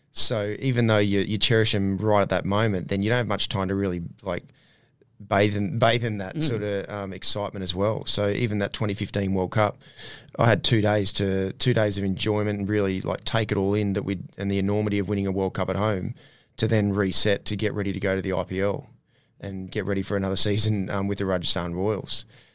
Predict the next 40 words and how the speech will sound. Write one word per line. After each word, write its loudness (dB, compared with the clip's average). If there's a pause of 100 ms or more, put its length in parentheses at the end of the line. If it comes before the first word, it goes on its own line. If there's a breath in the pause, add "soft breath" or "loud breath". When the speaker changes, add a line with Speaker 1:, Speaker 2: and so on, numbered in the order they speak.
Speaker 1:
So 4
that's 6
a 2
thing 2
about 2
a 0
lot 4
of 0
the -2
time. -2
Like, -2
the -4
two 0
thousand 0
seven 2
World 0
Cup -2
was -4
a -6
different, -6 (120)
was, -8
was -4
different, -4 (380 soft breath)
a -20
different -2
experience 0
in 0
a 2
great 2
way. 0
So 2
because -2
there 2
was -4
less 0
cricket 0
on -2
at -4
that 0
time, 0